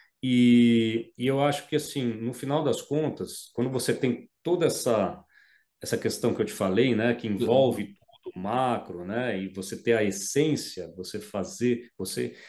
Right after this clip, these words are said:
Speaker 1: você tem uma visão realmente diferente, né, do que que você, você não tá fazendo por fazer,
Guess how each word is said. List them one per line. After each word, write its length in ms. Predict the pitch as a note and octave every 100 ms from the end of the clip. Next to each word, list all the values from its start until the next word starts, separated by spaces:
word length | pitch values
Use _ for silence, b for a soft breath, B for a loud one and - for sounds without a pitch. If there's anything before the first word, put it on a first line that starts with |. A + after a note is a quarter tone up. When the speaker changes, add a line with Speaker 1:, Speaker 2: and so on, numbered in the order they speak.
| B B -
Speaker 1:
você 240 | A2+ B2
tem 140 | C#3
uma 160 | C3+ C3+
visão 460 | C3 A#2 D3 D3 -
realmente 440 | A#2+ C#3+ D3 D3 D3
diferente, 680 | - D#3+ B2 B2 A#2+ - -
né, 220 | G#2 A#2+
do 120 | G#2
que 140 | - A2+
que 140 | -
você, 580 | G#2 A2+ - - A2+ A2
você 120 | G2+
não 80 | A#2+
tá 120 | E3
fazendo 300 | E3 B2 B2
por 160 | A#2+ -
fazer, 440 | A#2+ F#2+ E2+ D#2+